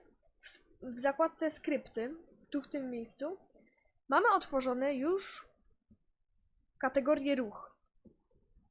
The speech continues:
Widzimy? I mamy tutaj naprawdę przeróżne rzeczy. Na przykład przesuń o dziesięć kroków. I jak to naklikniemy, to kotek nam się przesuwa.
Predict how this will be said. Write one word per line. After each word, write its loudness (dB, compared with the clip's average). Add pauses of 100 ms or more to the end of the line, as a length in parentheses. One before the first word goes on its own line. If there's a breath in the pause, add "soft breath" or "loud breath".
(840)
Widzimy? 0 (2500)
I -4
mamy 4
tutaj -2
naprawdę 2
przeróżne 0
rzeczy. -4 (600)
Na 4
przykład 0 (140)
przesuń 0
o 0
dziesięć -2
kroków. -4 (220)
I -6
jak 2
to 4
naklikniemy, -4 (500)
to -2
kotek 0
nam 0
się -4
przesuwa. -8